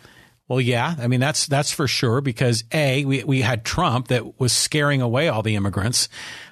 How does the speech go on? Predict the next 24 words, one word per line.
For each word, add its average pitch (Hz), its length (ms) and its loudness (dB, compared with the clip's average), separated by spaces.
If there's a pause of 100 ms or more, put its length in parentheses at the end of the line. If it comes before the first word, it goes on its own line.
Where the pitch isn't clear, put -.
um, 120 420 0
and 131 320 0 (180)
Trump - 500 -2 (120)
revoking 127 720 2
visas 113 680 0
for 120 160 0
students, 143 680 0 (480)
um, 131 340 0
and 156 160 0
for 175 120 0
people 180 260 0
here 160 140 4
with, 170 180 -2
that 139 160 0
were 131 220 2
legally 175 600 2
here 143 260 0
on 117 160 2
working 135 320 0
visas. 135 400 2
Trump 143 260 0
revoked 123 340 2
their 139 180 2
visas, 113 420 2